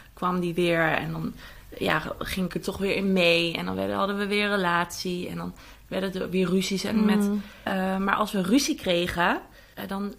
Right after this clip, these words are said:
Speaker 1: zei ik gewoon, "Laat me even met rust." Maar hij ging dan echt vol op me in. En dan
Speaker 2: Mhm.
Speaker 1: ze-, ervoor zorgen dat mijn emoties weer bedaarden, zogenaamd. Maar eigenlijk
Speaker 2: Ja.
Speaker 1: werd dat voor mij heel
Speaker 2: Ja.
Speaker 1: onveilig.
Speaker 2: Ja.
Speaker 1: Dus zei ik, "Laat me met rust." En dan duwde ik hem weg.
Speaker 2: Mhm.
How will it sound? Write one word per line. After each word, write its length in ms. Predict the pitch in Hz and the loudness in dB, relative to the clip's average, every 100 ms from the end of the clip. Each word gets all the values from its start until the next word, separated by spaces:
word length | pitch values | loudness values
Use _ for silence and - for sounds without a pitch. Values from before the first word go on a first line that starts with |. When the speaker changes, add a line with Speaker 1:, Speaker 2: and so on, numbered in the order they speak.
| - | -10
Speaker 1:
zei 260 | - 202 226 | -2 0 0
ik 60 | |
gewoon, 260 | 233 202 185 | -4 -6 2
"Laat 220 | 190 226 | 6 6
me 80 | 226 | 4
even 200 | 185 185 | 0 -2
met 140 | 175 | -4
rust." 340 | 165 175 151 - | -4 -4 -6 -6
Maar 120 | 175 | -2
hij 120 | 220 | -2
ging 180 | 240 233 | 0 -2
dan 120 | 190 | -4
echt 160 | 190 - | -10 -14
vol 420 | - - 302 302 | -8 4 6 6
op 280 | - - - - | 2 -2 -6 -10
me 160 | 180 185 | -6 -4
in. 320 | 165 156 156 | -4 -6 -10
En 120 | - 190 | -6 -4
dan 120 | 190 | 0
Speaker 2:
Mhm. 100 | 208 | 2
Speaker 1:
ze-, 180 | 208 208 - - | 2 0 -8 -8
ervoor 300 | 196 196 185 | -6 -2 -2
zorgen 420 | 196 220 254 233 | 4 4 4 2
dat 300 | 190 185 - - - - | 0 -2 -6 -18 -20 -12
mijn 180 | - 196 | -6 -4
emoties 520 | 202 196 202 202 196 | 0 0 0 0 -4
weer 160 | 190 175 | -2 -2
bedaarden, 580 | 160 160 170 180 190 170 | -4 0 4 4 2 0
zogenaamd. 680 | 165 165 - 165 160 214 - | -2 -2 -4 -6 -4 -4 -4
Maar 100 | 165 | -2
eigenlijk 280 | 208 208 185 | 2 4 4
Speaker 2:
Ja. 40 | |
Speaker 1:
werd 120 | 180 | 0
dat 140 | 185 - | -8 -8
voor 120 | 180 | -6
mij 120 | 170 | 0
heel 140 | 226 214 | 4 4
Speaker 2:
Ja. 100 | 202 | 2
Speaker 1:
onveilig. 600 | 170 - 180 170 156 165 - - - | -4 -2 -2 -2 -4 -8 -14 -20 -6
Speaker 2:
Ja. 200 | - 220 | 0 2
Speaker 1:
Dus 140 | 208 208 | 0 -2
zei 140 | 185 | -4
ik, 80 | 180 | -2
"Laat 240 | 175 180 202 | 4 6 6
me 60 | |
met 180 | 220 214 | 2 0
rust." 400 | 185 190 - - - - - - | -2 -2 -4 -14 -18 -16 -16 -12
En 140 | - 190 | -4 -2
dan 180 | 185 170 | -2 0
duwde 320 | 196 202 185 | 2 2 2
ik 120 | 156 | -2
hem 140 | 160 | 0
weg. 440 | 156 143 135 - - | 0 0 -4 -10 -4
Speaker 2:
Mhm. 220 | 220 185 | 0 2